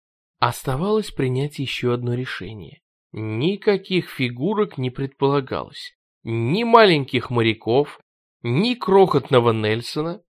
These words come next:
А что, если подзорную трубу, косо положенную на перила кормовой надстройки, как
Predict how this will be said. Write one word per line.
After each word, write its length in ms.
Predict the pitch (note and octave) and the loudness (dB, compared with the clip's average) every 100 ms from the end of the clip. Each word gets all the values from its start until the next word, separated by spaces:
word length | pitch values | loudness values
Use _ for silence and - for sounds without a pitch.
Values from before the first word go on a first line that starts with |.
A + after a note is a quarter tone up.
| _ _ _ _ | _ _ _ _
А 480 | A#2 A2+ A2 A2 G#2+ | -2 -2 -2 -4 -6
что, 480 | - - - - G#3 | -10 -12 -14 -14 -12
если 280 | G#3+ G3+ G3+ | -10 -8 -8
подзорную 640 | - F3 D#3+ F#3 F3 F3+ | -6 -6 -2 -2 -2 -4
трубу, 540 | F3 F#3+ F3+ C3+ - _ _ _ _ | -6 -6 -6 -6 -10 _ _ _ _
косо 320 | - A#2 - A2+ | -8 -8 -8 -6
положенную 640 | A#2+ A2+ A2+ G#2+ A2 A2 | -2 -2 -2 -4 -6 -4
на 120 | A2+ | -6
перила 440 | A2 A#2+ A#2 G#2+ G#2 | -6 -6 -4 -6 -8
кормовой 520 | - A2+ B2 A#2 G#2+ | -8 -6 -4 -4 -4
надстройки, 720 | A#2+ C3+ - G3+ A#2+ - - _ _ _ - | -6 -10 -6 -4 -4 -8 -20 _ _ _ -14
как 260 | A#2 A2 | -10 -10